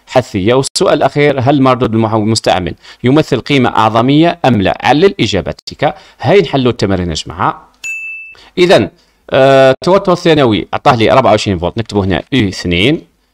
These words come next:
روحوا لي بعدها، الاستطاعة، شكون هي الوحدة تاعها في آ في الاستطاعات؟ هي الاستطاعة الظاهرية. إذا هنا واش نكتبوا؟ اس ان، والقانون تاعها ماذا يساوي؟ يساوي توتر الأولي في التيار الأولي، ويساوي توتر ثانوي في التيار الثانوي.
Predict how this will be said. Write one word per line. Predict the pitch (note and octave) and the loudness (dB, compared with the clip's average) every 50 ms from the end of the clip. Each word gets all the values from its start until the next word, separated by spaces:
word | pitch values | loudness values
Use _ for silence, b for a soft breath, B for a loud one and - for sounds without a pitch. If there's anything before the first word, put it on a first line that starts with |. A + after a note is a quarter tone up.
| _ _ _ _ _ _ _ _ _ _ _ _ _ - | _ _ _ _ _ _ _ _ _ _ _ _ _ -4
روحوا | A#2 C3 C3+ F#3 G3 | -2 -2 0 2 2
لي | G3+ G3 | 2 4
بعدها، | - E3 D3 - - - - - - | 4 4 2 2 2 -2 -2 0 0
الاستطاعة، | F3 F#3+ A3 G3 - G3 - - - C3 - G#2+ | 0 2 2 0 0 0 0 2 2 2 4 2
شكون | - - - - A3 A3+ | 0 0 -2 0 2 4
هي | A3 G#3 | 4 4
الوحدة | F#3+ F#3 F#3 C#3+ D#3 F3 | 4 2 0 0 0 -2
تاعها | - - F3 D#3 - D#3 D3+ D3 C#3 | 0 0 0 -2 2 4 4 4 4
في | B2+ B2 C3+ - - | 2 0 -2 0 0
آ | A2 - E2+ - | 0 0 0 -2
في | - | -4
الاستطاعات؟ | C3 - - - - A#2 - - F2 F2 D3+ - - | -6 -6 -6 -6 -6 -4 -2 0 0 0 0 0 0
هي | A#2 A2+ | -2 -2
الاستطاعة | - - - - - - - A2+ F#2+ C3 E3 | -2 -2 -6 -6 -8 -6 -4 0 0 2 2
الظاهرية. | D3+ A#2+ A#2+ C3+ C3 G#2 F2+ - - - - D#2 - | 0 0 0 0 0 0 0 -2 -6 -4 -6 -6 -4
إذا | - C3+ C3 | -2 0 0
هنا | B2+ C3 | 0 0
واش | C3+ - - | -2 -2 -4
نكتبوا؟ | G#2 - - - E2+ D2+ - B B B B B B | -6 -6 -6 -4 -6 -6 -6 B B B B B B
اس | C#3+ - - - - | 0 0 0 -2 0
ان، | - A#2 C3 E3+ G3 - B B B B | 2 2 2 2 0 -4 B B B B
والقانون | A#2+ C#3+ C#3+ - - D3 C#3+ C#3 B2 | 0 0 0 0 0 0 2 0 0
تاعها | - B2+ - A#2+ | -2 -2 -2 0
ماذا | A#2+ C3 A2+ E2 F2+ | 0 0 0 0 -2
يساوي؟ | E2+ F2 - - E2+ E2 F#2 B2+ D3 C#3+ b b b b b | -4 -4 -2 -2 -2 0 0 0 -2 -2 b b b b b
يساوي | - A#2+ A2+ - - E3+ C#3 A#2+ | -4 -4 -2 0 0 2 2 2
توتر | - - D3 E3 E3 - C#3 | 0 0 0 0 0 0 -2
الأولي | A#2 - - A2 G2 E2+ F2 D#2+ G2 B2 C#3 D3 - _ _ _ | -2 0 0 0 0 -2 -2 -2 -2 -2 -2 -4 -6 _ _ _
في | _ - | _ -6
التيار | C3 - D#3 D3+ D3 F#3 F3+ B2+ | -4 -2 0 0 2 4 4 4
الأولي، | A#2 - - A2+ G#2 F#2+ F#2+ F#2 F#2 G#2+ G#2+ G#2 - - | 2 2 0 0 0 0 0 0 0 0 -2 -4 -4 -4
ويساوي | - B2 C3 C#3+ C3+ - E3 D3+ B2+ | -2 0 0 0 0 0 2 2 2
توتر | - C3 A2+ G#2+ - G#2+ G2+ | 2 0 -2 0 0 -2 -2
ثانوي | - - G2 F2+ E2 F2+ A2+ C3+ - | -2 -2 -2 0 0 0 0 -2 -2
في | - | -6
التيار | - - - G#2 F#2 F2+ F#2 F#2+ G#2+ B2+ - - - | -10 -8 -6 -6 -4 -2 0 2 2 0 0 0 -2
الثانوي. | E3 - - - C#3 F#2+ E2+ C#2+ - | -4 -2 -2 -2 -2 -2 -2 -4 -10